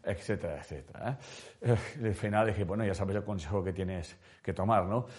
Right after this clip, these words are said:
Eh, sigue el consejo de tu madre que nunca hizo, que además te lo dijo. Tienes que ser independiente de los hombres, que quiere decir que si tú estás con un hombre, eh, vive tranquilamente tu vida y tienes derecho a ser feliz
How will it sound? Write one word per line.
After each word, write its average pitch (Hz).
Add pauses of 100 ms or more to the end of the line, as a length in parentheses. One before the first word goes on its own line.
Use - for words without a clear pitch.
(220)
Eh, 90 (100)
sigue 104
el 104
consejo 104
de 101
tu 104
madre 107
que 110
nunca 95
hizo, 117
que 90
además 90
te -
lo 95
dijo. 95 (240)
Tienes 107
que 107
ser 107
independiente 95
de 101
los 101
hombres, 107
que 104
quiere 95
decir 87 (320)
que 87
si 92
tú 104
estás 98
con 104
un 104
hombre, 110 (320)
eh, 87 (100)
vive 92 (160)
tranquilamente 92
tu 98
vida 98
y 82 (180)
tienes 90
derecho 92
a -
ser 90
feliz 90